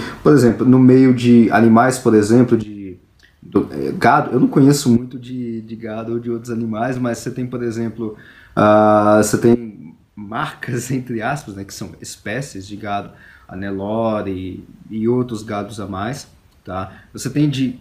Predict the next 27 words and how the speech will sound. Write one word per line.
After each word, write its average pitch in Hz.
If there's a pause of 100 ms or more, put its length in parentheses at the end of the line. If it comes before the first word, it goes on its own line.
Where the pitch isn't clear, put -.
por 127
exemplo, 123
de, 113
eh, 107
os 107
caninos, 131
né, 101
no 101
caso 107
do, 104
dos, 101
eh, -
eu -
espero 107
não 120
estar 117
falando 117
besteira, 110
mas 101
no 110
caso 110
dos 110
animais, 107
dos 107
cachorros, 117
por 110
exemplo, 131